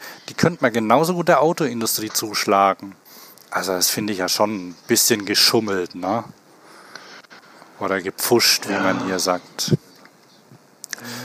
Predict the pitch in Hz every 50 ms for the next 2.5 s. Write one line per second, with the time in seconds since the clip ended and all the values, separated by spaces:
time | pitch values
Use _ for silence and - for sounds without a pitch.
0 | 131 - - - 135 - - 139 120 117 - - 110 110 131 151 151 - 127 113
1 | - - - 160 151 139 151 139 - - - - 147 147 143 139 131 - 127 127
2 | 143 147 156 - 160 147 - - 135